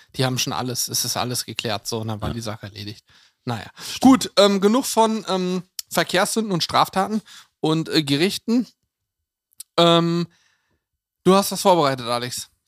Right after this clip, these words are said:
Speaker 2: Naja, was he-, was heißt was vorbereitet? Ich habe, das ist jetzt auch wieder ein paar Wochen her, ich habe vor ein paar Wochen mal, ähm, bei Instagram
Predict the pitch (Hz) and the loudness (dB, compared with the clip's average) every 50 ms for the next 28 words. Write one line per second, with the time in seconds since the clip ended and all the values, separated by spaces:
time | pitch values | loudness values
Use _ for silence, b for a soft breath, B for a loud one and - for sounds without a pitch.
0 | b b b b b - 95 107 120 127 123 120 - 127 101 113 113 131 120 110 | b b b b b 0 4 4 4 4 4 2 0 0 -2 0 0 2 2 0
1 | 113 104 - - 131 127 127 107 101 95 92 - - - - - 113 117 135 147 | 0 -2 -2 0 0 0 2 2 2 0 0 -2 -8 -10 -6 -4 0 0 2 2
2 | 160 180 226 - _ _ b b b _ _ _ _ _ _ _ _ _ _ _ | 2 0 0 -2 _ _ b b b _ _ _ _ _ _ _ _ _ _ _
3 | _ _ _ _ _ _ - - - - - - - - 82 82 78 - 90 85 | _ _ _ _ _ _ -12 -12 -12 -14 -16 -14 -10 -8 -6 -6 -4 -4 -4 -2
4 | - - 107 120 107 110 101 - 107 101 101 104 101 101 101 120 123 113 98 B | -2 -2 0 2 2 2 2 2 2 2 4 4 4 4 4 4 4 4 2 B
5 | B B B B B B - - 110 - - - 113 110 107 107 101 92 95 107 | B B B B B B -2 0 0 0 2 2 2 2 2 0 0 0 0 0
6 | - - 131 117 107 107 107 107 107 107 - 98 98 95 95 90 95 80 95 104 | 0 0 2 2 4 4 4 4 4 2 0 0 0 2 2 2 2 2 0 -2
7 | 120 - - 113 110 107 110 104 101 101 101 101 | -4 -4 -4 -4 -2 2 2 2 2 2 0 -4